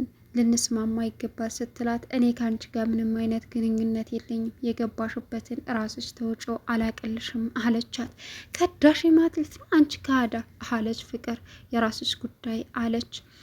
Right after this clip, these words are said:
እናም እንግዲህ ክችን እንዳለች ዳ-፣ ዳዊት ዘው ብሎ ሄዶ አደይ መመልከት ጀመረ። «ውበትሽ፣ ታጋሽሽ»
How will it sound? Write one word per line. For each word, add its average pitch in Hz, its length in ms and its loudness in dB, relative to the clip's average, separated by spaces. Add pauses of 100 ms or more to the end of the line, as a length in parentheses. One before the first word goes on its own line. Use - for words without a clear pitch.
(1120)
እናም 370 300 10
እንግዲህ 302 400 4 (340)
ክችን 320 360 2
እንዳለች 233 600 2 (2250)
ዳ-፣ 240 320 6 (300)
ዳዊት 262 420 6 (240)
ዘው 233 340 4
ብሎ 220 260 2
ሄዶ 233 240 -4 (480)
አደይ 226 380 0
መመልከት 226 680 -4
ጀመረ። 226 380 -4 (880)
«ውበትሽ፣ 233 500 4 (1040)
ታጋሽሽ» - 640 -2